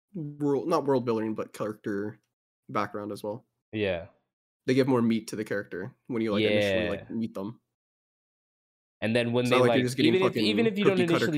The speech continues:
Speaker 2: meet
Speaker 1: character
Speaker 2: them, 'cause,
Speaker 1: one.
Speaker 2: like, in the zombie show,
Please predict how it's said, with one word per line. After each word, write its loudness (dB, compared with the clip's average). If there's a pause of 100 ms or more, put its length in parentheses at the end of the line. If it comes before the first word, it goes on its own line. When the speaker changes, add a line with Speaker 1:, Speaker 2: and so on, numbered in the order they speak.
Speaker 2:
meet 0
Speaker 1:
character -2
Speaker 2:
them, 2
'cause, 0
Speaker 1:
one. 2
Speaker 2:
like, -6 (340)
in 2
the 2
zombie 0
show, 0